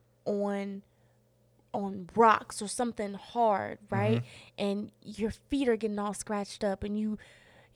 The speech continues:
Speaker 1: get to the end and you're like, "Dang, I'm bleeding, I'm hurt," right? And somebody says, "Go do it again. Walk that same path again." And at first you're like, "No, <laughs> uh-uh, <laughs> there's not another way." But then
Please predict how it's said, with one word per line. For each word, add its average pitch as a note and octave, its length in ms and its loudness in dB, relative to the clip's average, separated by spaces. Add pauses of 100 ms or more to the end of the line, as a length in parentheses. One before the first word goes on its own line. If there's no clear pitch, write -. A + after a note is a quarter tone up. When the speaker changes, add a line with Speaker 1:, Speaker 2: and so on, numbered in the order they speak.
Speaker 1:
get C#4 200 2
to C4+ 80 0
the B3 180 2
end B3+ 180 4
and A3 120 0
you're A3 120 -2
like, G3+ 280 -8
"Dang, C4+ 260 4
I'm G3 200 -2
bleeding, B3+ 400 2
I'm A3 100 -4
hurt," D4+ 440 2 (200)
right? C4 340 4 (680)
And A3 340 6
somebody A#3+ 300 4
says, G#3+ 180 2
"Go A#3 220 8
do A#3 140 4
it G#3+ 80 4
again. G3+ 300 -2 (640)
Walk B3 240 10
that A3+ 160 4
same A#3+ 280 2
path A3 260 2
again." A3 420 -4 (400)
And A3+ 200 0 (100)
at A3 200 2
first D4 300 6
you're E4+ 80 -2
like, C#4+ 220 0
"No, G#3+ 420 0
<laughs> - 920 10
uh-uh, B3+ 720 6
<laughs> A#3+ 40 0
there's C#4 240 6
not C#4 160 6
another B3+ 320 4
way." C#4 320 0 (480)
But G#3+ 280 8
then D#4+ 400 4